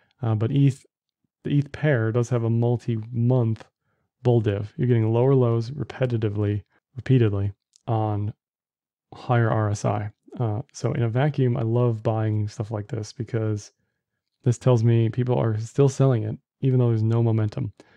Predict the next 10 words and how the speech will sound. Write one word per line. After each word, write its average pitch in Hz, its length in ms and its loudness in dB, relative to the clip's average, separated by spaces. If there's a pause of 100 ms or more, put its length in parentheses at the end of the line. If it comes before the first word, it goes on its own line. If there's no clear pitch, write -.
(120)
So 127 120 0
there's 120 100 4
no 156 100 6
bid 135 240 4
support 113 400 -2
here, 107 360 -2 (520)
which 120 200 -2
is 110 100 -2
why 110 120 2
it's - 180 -6